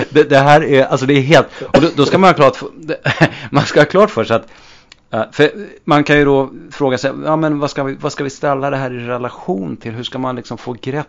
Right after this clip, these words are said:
om, om huruvida det här är rimligt eller inte? Ja, det man ska ställa det i relation till, det är invånarantalet. Och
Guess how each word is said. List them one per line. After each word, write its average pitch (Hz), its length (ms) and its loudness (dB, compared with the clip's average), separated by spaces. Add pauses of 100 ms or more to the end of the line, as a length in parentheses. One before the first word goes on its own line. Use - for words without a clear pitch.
(140)
om, 127 220 -8
om 120 300 -10
huruvida 117 520 -8
det 107 60 -8
här 107 100 -10
är 110 60 -8
rimligt 120 680 -8
eller 143 180 -6
inte? 87 420 -12 (640)
Ja, 107 280 -4
det 117 80 -6
man 110 140 -4
ska 110 140 -10
ställa 107 360 -6
det 139 100 -8
i 139 60 -6
relation 113 680 -8
till, 87 220 -18 (240)
det 101 340 -12
är 80 100 -18 (180)
invånarantalet. 85 1800 -14 (1400)
Och - 440 -2